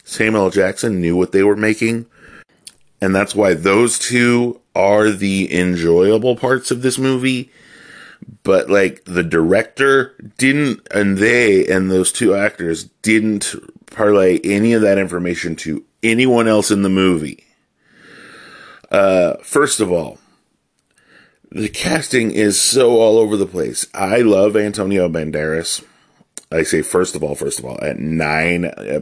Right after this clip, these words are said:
minutes into the episode. I love Antonio Banderas. I think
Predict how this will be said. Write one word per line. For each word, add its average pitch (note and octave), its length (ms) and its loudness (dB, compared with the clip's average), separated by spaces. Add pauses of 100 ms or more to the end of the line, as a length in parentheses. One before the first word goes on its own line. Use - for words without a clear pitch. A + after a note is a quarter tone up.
minutes D#2+ 380 -4
into D#2 180 -2
the D2 160 -4
episode. - 500 -10 (960)
I F2 140 2
love A2 300 4
Antonio G2+ 480 2
Banderas. D#2 680 -4
I - 120 -8
think F2 420 -4